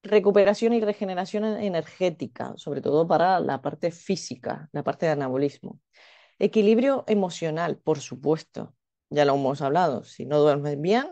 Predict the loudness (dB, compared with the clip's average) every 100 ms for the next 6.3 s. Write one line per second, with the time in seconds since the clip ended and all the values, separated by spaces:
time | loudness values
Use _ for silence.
0 | -8 -6 -2 -2 0 2 4 4 2 0
1 | -2 -2 -4 -4 -6 -4 -2 -2 -2 -4
2 | -4 -2 -2 -2 -4 -6 -8 -10 -10 -10
3 | -6 0 2 2 0 -4 -6 -4 -4 -4
4 | -4 -4 -4 -4 -10 _ _ -20 -20 _
5 | _ -6 -2 0 0 0 2 2 2 -2
6 | -8 -8 -12